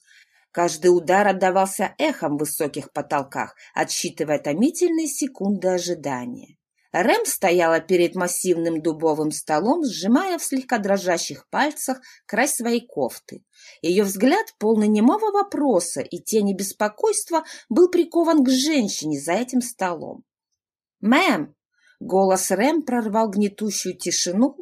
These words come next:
прозвучав чуть выше обычного. «По какой причине вы меня вызвали? Я вроде никак не нарушала правила». Она сделала крошечную паузу, ловя дыхание.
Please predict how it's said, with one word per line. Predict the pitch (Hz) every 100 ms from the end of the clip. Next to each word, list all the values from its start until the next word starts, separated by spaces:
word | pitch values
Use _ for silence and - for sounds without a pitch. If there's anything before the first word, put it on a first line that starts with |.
| -
прозвучав | 175 170 170 151 196 180
чуть | - - -
выше | 151 247 - 214
обычного. | 214 160 139 - - - - _ _ _ _ _ -
«По | 254
какой | 330 - 508
причине | 453 415 - 370 277
вы | 233
меня | 240 247 269
вызвали? | 330 226 175 160 139 - - - -
Я | 214 285
вроде | 277 285 220 254 - -
никак | 233 - 254 262 254 233
не |
нарушала | 226 220 220 - 302 381
правила». | 392 349 349 359 339 339 339 _ _ _ _ - _
Она | 165 233 349
сделала | 233 190 285 262 240
крошечную | - 226 226 190 - 185 180
паузу, | - 233 285 269 226
ловя | 208 196 190
дыхание. | 190 208 - 147 135 127 -